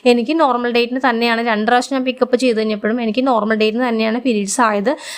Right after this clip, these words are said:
പക്ഷേ ചില ആൾക്കാർക്ക് ഞാൻ പറഞ്ഞു രണ്ട് ദിവസത്തിനുള്ളിൽ, ആ, ചിലപ്പോൾ സ്പോട്ടിങ് ഉണ്ടാവും, ബ്ലീഡിങ് ഉണ്ടാവും, പീരിയഡ്സ് തന്നെ ആവുന്നതായിരിക്കും. ചില ആൾക്കാർക്ക് റിപ്പീറ്റഡ് പീരിയഡ്സ് വരുന്നവരുണ്ട്. അപ്പോൾ നിങ്ങൾക്ക് അങ്ങനെ എന്തെങ്കിലും പ്രശ്നം ഉണ്ടെങ്കിൽ നിങ്ങൾ ഡോക്ടറെ കാണുക. എന്നിരുന്നാലും,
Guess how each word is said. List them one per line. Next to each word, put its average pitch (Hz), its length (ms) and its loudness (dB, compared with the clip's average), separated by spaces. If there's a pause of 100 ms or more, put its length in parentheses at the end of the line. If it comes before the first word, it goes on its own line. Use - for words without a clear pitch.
(140)
പക്ഷേ 254 160 2
ചില 254 260 2
ആൾക്കാർക്ക് 240 420 2
ഞാൻ 262 180 0
പറഞ്ഞു 226 300 0
രണ്ട് 233 260 0
ദിവസത്തിനുള്ളിൽ, 233 580 0
ആ, 220 560 -2
ചിലപ്പോൾ 220 380 -2
സ്പോട്ടിങ് 240 420 2
ഉണ്ടാവും, 240 240 2
ബ്ലീഡിങ് 233 360 0
ഉണ്ടാവും, 233 260 0
പീരിയഡ്സ് 226 400 0
തന്നെ 240 160 2
ആവുന്നതായിരിക്കും. 220 540 0
ചില 254 180 0
ആൾക്കാർക്ക് 233 380 0
റിപ്പീറ്റഡ് 262 340 0
പീരിയഡ്സ് 254 380 0
വരുന്നവരുണ്ട്. 226 720 0 (360)
അപ്പോൾ 294 360 2
നിങ്ങൾക്ക് 254 220 2
അങ്ങനെ 277 160 2
എന്തെങ്കിലും 269 260 0
പ്രശ്നം 269 320 0
ഉണ്ടെങ്കിൽ 262 220 0
നിങ്ങൾ 262 180 0
ഡോക്ടറെ 240 320 0
കാണുക. 240 220 0
എന്നിരുന്നാലും, 247 520 0